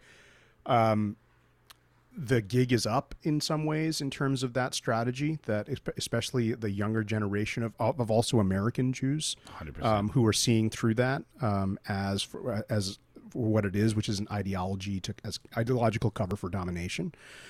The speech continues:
Speaker 1: Um, the point about, you know, N P R, the, let's call it the mainstream liberal press in the United States,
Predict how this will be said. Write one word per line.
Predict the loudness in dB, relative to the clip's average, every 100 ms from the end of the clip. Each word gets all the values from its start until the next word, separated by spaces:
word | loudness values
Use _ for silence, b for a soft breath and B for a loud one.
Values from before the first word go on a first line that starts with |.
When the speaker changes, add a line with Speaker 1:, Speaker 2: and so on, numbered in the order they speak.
| B B -4
Speaker 1:
Um, | 2 4 4 2 -2 -8 _ _ -20 -20 -20 -20 -20 _ _ -20 -4
the | -2
point | 2 6 6 6
about, | 6 4
you | 6
know, | 4
N | 6 6
P | 6 8
R, | 8 10 10 8 4 -8 _ -14 -14 0
the, | 6 6 4 -2
let's | 0 4 4
call | 8 8 8
it | 6
the | 4 2
mainstream | 2 2 4 4 4 4 4
liberal | 2 0 0 -2
press | -2 -2 -2 -4
in | -4
the | -4
United | -4 -4 -4
States, | -2 -2 -2 -2 -2